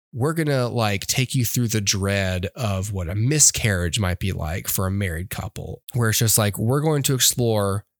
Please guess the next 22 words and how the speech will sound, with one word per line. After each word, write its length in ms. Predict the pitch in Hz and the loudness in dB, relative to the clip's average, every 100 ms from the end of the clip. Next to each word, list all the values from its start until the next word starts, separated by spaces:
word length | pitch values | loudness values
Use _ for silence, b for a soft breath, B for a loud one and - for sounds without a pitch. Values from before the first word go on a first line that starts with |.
| _ _ _ _ _ | _ _ _ _ _
human 340 | - 175 190 143 | -2 0 0 0
drama 640 | 123 110 104 98 87 92 - _ _ | 2 2 0 0 -2 -4 -10 _ _
that's 240 | 127 117 131 | -4 0 2
not 260 | 127 113 | 0 -2
candy 400 | - 139 123 107 | -2 0 0 0
coated 640 | 101 107 92 87 80 104 160 _ _ _ - | -2 -2 -2 -2 -4 -6 -10 _ _ _ -10
for 540 | - 123 110 101 101 - | -4 0 2 0 -2 -2
Oscar 340 | 127 104 - | 0 2 2
season. 560 | 101 - 101 113 101 131 _ _ _ _ | 0 0 -2 -4 -6 -8 _ _ _ _
Like, 160 | 104 107 | -4 -4
horror 420 | - 185 202 170 | 0 0 2 2
acted 300 | 143 131 139 | 0 0 0
like, 180 | 120 113 | -2 0
like, 240 | 120 120 | 0 0
for 160 | - 135 | 0 0
example, 540 | 123 123 117 110 101 | 2 2 2 0 0
just 240 | 110 110 - | 0 -2 -2
to 80 | 101 | -4
briefly, 640 | - 113 104 104 95 - _ 127 | -4 -4 -2 -4 -4 -8 _ -6
a 40 | |
brief 300 | 117 117 - | -4 -2 2
aside, 480 | 110 117 107 92 | 2 2 0 -2